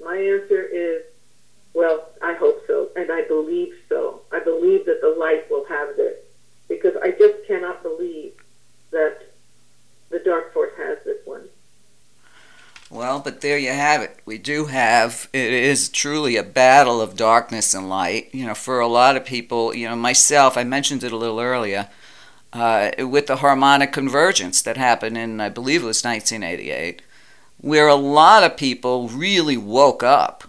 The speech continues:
Speaker 2: spiritually woke up, and realized that the battle was afoot.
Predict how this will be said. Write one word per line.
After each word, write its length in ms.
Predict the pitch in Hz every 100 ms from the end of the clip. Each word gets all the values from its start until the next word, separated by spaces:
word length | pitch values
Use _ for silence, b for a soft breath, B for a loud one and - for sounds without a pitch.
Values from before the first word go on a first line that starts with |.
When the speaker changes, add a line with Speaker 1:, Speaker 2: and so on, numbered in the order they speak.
| -
Speaker 2:
spiritually 800 | - - 147 165 147 - 139 131
woke 560 | 107 110 123 113 - -
up, 400 | 135 120 - - -
and 300 | 123 120 120
realized 640 | 135 185 190 117 110 113 -
that 460 | 110 107 107 - -
the 140 | 120
battle 480 | 110 127 127 117 110
was 240 | 107 104
afoot. 640 | 87 - 120 90 - -